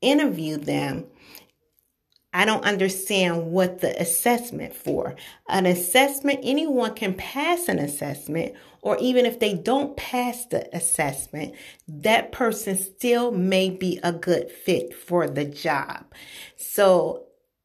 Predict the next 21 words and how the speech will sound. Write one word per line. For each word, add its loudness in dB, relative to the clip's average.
me, 0
in 2
my 2
opinion, -2
is 2
they're 4
so 2
unnecessary. -4
I 0
don't -4
understand 0
it. 2
Um, -4
I 2
don't -2
even 2
know 4
why 4
they -2
put -4
'em -4